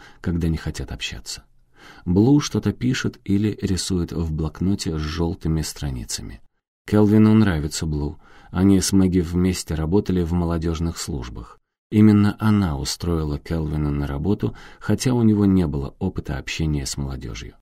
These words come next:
Видимо, подумала, что Келвин и есть молодёжь. Или выглядит молодо. В райдерском прикиде и с грустной козлиной бородкой. Блу — глава оргкомитета по проведению Пау-Вау.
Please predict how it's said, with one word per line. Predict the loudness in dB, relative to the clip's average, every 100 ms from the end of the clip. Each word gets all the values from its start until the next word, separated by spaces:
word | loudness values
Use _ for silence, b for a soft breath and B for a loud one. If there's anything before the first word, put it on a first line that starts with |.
| _ _ _
Видимо, | -2 4 4 6 2 2
подумала, | 0 2 2 0 -6
что | -4 -6
Келвин | -2 -2 -2 -2 -4
и | -4
есть | -4 -4 -8 -10 -6
молодёжь. | -6 -6 -10 -14 -16 _ _ _
Или | 0 2 2 0
выглядит | -2 0 0 -4 -6 -6
молодо. | -6 -4 -8 -12 -14 _ _ _ B B B
В | -4 2
райдерском | 2 2 0 -4 -4 -2
прикиде | -2 -2 2 2 2
и | 0 -4 -4 -4
с | -4
грустной | -2 -4 -4 -4 -2
козлиной | -2 -2 -4 -4
бородкой. | -4 -6 -8 -14 -20 -20 _ _ _ -4
Блу — | 0 0 0 -4 -10 _ -4
глава | 0 2 2 -2 -4 -6
оргкомитета | -8 -4 -2 0 -2 -6 -4 -8
по | -6
проведению | -4 -2 0 0 0 0
Пау-Вау. | -4 -8 -8 -6 -6 -8 -14 -16